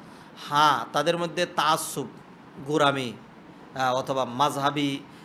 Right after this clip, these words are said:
যে এটা, এটা বেশি নিঃসন্দেহে, কিন্তু এক পেশে পড়াশোনা হওয়ার কারণে, কারণ বাংলার চিন্তা তার নাই, সার্টিফিকেটের চিন্তা তার নাই, তার বলে অঙ্ক কিছুই পারে না, ইংরেজি এক শব্দ সে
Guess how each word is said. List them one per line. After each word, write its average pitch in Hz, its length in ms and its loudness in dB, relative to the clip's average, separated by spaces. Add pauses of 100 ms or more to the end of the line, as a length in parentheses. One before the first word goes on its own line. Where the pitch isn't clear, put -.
(260)
যে 139 260 -4 (100)
এটা, 165 260 0
এটা 202 460 2 (320)
বেশি 175 320 0 (500)
নিঃসন্দেহে, 156 520 -2 (460)
কিন্তু 220 240 -6 (160)
এক 269 200 2 (100)
পেশে 254 220 2
পড়াশোনা 220 420 4
হওয়ার 165 200 8
কারণে, 135 360 0 (340)
কারণ 196 220 2
বাংলার 214 300 8
চিন্তা 220 260 0
তার 180 160 4
নাই, 165 280 2 (120)
সার্টিফিকেটের 165 600 0
চিন্তা 170 200 -2
তার 151 160 2
নাই, 143 320 -4 (460)
তার 156 140 0
বলে 175 180 2
অঙ্ক 190 500 2
কিছুই 190 240 -4
পারে 185 240 2
না, 202 240 -4
ইংরেজি 202 380 0
এক 202 140 2
শব্দ 170 320 -2
সে 226 240 -2